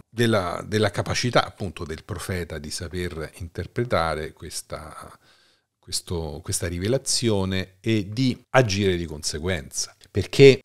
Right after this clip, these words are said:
e questo è molto interessante, ogni rivelazione, e soprattutto nel caso di questa pagina,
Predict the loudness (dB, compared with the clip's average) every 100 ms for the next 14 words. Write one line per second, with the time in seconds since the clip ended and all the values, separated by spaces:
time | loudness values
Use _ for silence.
0 | -8 0 0 2 2 4 4 -2 -4 -6
1 | -4 -4 -4 -8 -14 -14 -14 -14 _ 6
2 | 6 8 6 4 4 4 2 0 0 6
3 | 6 4 -2 -12 _ -6 -4 -4 -6 -8
4 | -6 -8 -6 -12 -12 -8 -6 -4 -6 -8
5 | -12 -10 -10 -10 -10 -14 -18 -18